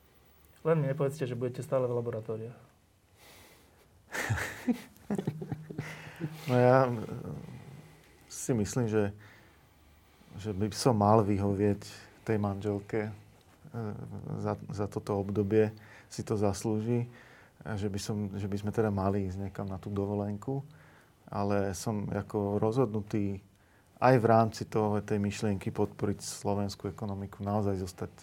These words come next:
Speaker 2: zostať doma.
Speaker 1: Len to bude asi všade vypredané.
Speaker 2: Kéž by bolo. Kéž by bolo. Tak, tak keď bude, tak, e, uvidíme, tak to ešte nejak prehodnotíme, ale taký,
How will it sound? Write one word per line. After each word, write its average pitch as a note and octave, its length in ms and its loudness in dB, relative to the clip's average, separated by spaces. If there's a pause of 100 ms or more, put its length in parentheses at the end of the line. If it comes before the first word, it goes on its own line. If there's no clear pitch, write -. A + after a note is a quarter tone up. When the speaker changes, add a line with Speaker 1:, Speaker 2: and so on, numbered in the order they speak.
(120)
Speaker 2:
zostať - 320 -8
doma. - 240 -6 (240)
Speaker 1:
Len C#3 240 -8
to D3+ 240 -2
bude D3+ 320 -4
asi D#3+ 160 -8
všade - 240 -8
vypredané. C3+ 560 -8 (3000)
Speaker 2:
Kéž B2+ 240 10
by D3+ 80 6
bolo. C3 320 2 (960)
Kéž G#2+ 160 -2
by A2 80 -4
bolo. A#2 320 -2 (1040)
Tak, - 240 -18 (560)
tak - 160 -10
keď C#3 160 2
bude, C#3+ 240 4
tak, - 320 -2
e, - 180 -8 (380)
uvidíme, G2 400 -2
tak - 240 -8
to - 80 -8
ešte - 240 -10
nejak G#2 160 -8
prehodnotíme, G#2 720 -8
ale G2+ 320 -6 (240)
taký, G#2+ 320 -6